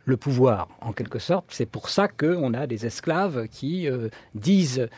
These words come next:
font leur travail d'expertise de, de sachant, euh, indépendamment de la décision politique. C'est un peu ça qu'on a du mal à, à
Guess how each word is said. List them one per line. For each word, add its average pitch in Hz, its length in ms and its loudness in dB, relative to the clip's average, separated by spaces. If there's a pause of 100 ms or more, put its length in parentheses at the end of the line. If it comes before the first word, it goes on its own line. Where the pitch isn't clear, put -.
(120)
font 196 220 4
leur 156 140 4
travail 143 340 4
d'expertise 123 680 0
de, 104 160 -8
de 92 140 -12
sachant, 214 500 2 (440)
euh, 127 100 0 (160)
indépendamment 160 680 6
de 196 340 4
la 143 100 0
décision 127 400 -2
politique. 165 680 4
C'est - 160 2
un 185 100 2
peu 233 140 -2
ça 262 160 0
qu'on 160 180 2
a 131 140 4
du 135 60 2
mal 143 240 2
à, 110 240 -6
à - 100 -10